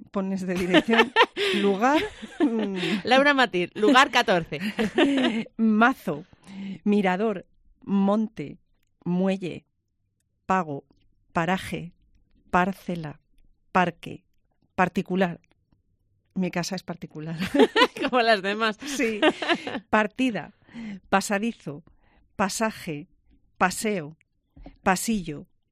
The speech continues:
Speaker 1: pinar, pista, placa, digo yo que será plaza,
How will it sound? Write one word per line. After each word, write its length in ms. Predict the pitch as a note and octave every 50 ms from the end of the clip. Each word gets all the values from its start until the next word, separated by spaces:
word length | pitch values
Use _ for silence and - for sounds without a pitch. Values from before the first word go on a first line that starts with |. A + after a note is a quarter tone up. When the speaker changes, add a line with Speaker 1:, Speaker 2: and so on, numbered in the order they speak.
| _ _ _ _ _ _ _ -
Speaker 1:
pinar, 480 | G#3 G3+ G3 G3 G3 F#3 D#3+ F3 F#3+ _ _ _ _ _ _ _ _ _ _ _ _ _ _ _ _ _ _ _
pista, 540 | - A3+ A3+ - - - - D#3 C3+ C3+ - _ _ _ _ _ _ _ _ _ _ _ _ _ _ -
placa, 480 | G3+ A3 B3+ C4+ C4+ - F#4 F#4 G#4+ A4 _ _ _ _ _ _ _ _ _ _ _ _ _ - _ _ _ _ _ - - - _ _ -
digo 160 | G#3 G3+ F#3+
yo 120 | E3+ D#3+
que 80 | D#3 E3+
será 240 | - E3 D#3+ D3 -
plaza, 480 | - D#3+ D3+ D3+ - - F#3+ F3+ A3+